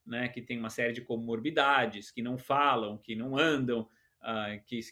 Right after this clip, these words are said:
que, que sofrem com uma série de, de problemas, que têm convulsões e tal, né? Que realmente precisam de um suporte maior, né? E que são completamente dependentes aí de,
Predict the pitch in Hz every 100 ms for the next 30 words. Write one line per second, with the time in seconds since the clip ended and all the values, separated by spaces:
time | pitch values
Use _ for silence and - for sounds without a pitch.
0 | - 127 _ 117 - 139 175 160 - 131
1 | 123 135 123 120 139 143 135 131 123 110
2 | 117 143 117 123 165 147 117 110 - 110
3 | 120 131 135 170 - 139 170 151 113 -
4 | 147 170 139 131 139 202 165 170 - 131
5 | - 160 143 123 _ _ _ 131 139 139
6 | 131 - 147 156 151 131 113 110 160 180
7 | 120 135 208 _ _ 117 - 117 135 131
8 | 135 135 156 - 143 139 143 135 131 123
9 | 107 110 131 135 113 113 113 123 113 107